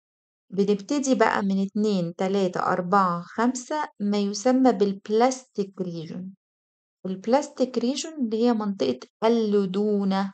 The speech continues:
اللدونة ما هياش مرونة، يعني لما هتشيل الستريس مش هترجع لنفس الدايمنشنز تاني.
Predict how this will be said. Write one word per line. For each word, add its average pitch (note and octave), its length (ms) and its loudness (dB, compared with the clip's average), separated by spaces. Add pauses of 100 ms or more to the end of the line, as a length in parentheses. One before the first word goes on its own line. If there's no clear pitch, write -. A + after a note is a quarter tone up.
(760)
اللدونة A#3 840 0 (380)
ما F#3 180 0
هياش G#3 840 2 (100)
مرونة، B3+ 560 4 (140)
يعني E3+ 480 -2
لما F3 360 0
هتشيل D4+ 880 0
الستريس - 1000 0 (920)
مش G#3+ 400 4
هترجع A#3+ 600 4
لنفس G#3 600 2
الدايمنشنز A3+ 1120 2
تاني. E3 400 0